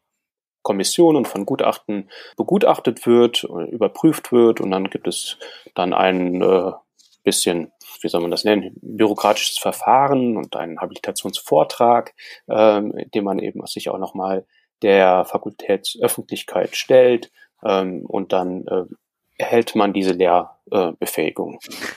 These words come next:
Warum macht man <laughs> so etwas? Es gibt, ähm, in Deutschland immer noch viele Fächer, in denen eine Habilitation notwendig ist, um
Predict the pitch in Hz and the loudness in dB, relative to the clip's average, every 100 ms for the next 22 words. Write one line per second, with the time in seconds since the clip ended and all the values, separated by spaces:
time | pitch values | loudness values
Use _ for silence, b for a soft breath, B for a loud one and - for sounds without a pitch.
0 | - - 123 123 127 - 160 151 147 - | -2 2 2 2 0 -2 -2 0 0 -2
1 | - - - 180 123 110 143 160 - 127 | -10 -14 -16 -10 -4 2 2 2 2 2
2 | 120 - - - - - 117 - - 127 | 2 -2 -20 -12 -8 -2 -2 -2 0 4
3 | 113 110 - - _ _ _ 131 113 113 | 6 4 0 -10 _ _ _ -2 2 2
4 | 113 107 127 127 123 117 113 - - - | 2 -2 0 0 4 2 2 -4 -8 -6
5 | - 127 117 127 117 117 104 110 107 104 | -2 0 2 2 2 2 2 2 2 0
6 | - 98 95 90 104 101 - 101 - 98 | -4 -6 -4 -4 -6 -8 -10 -6 -4 -2
7 | 95 85 B B B B B - 113 117 | -2 -6 B B B B B 0 4 4
8 | - 107 101 101 101 - 98 95 92 92 | 4 2 2 -2 -4 -2 -2 0 -2 -6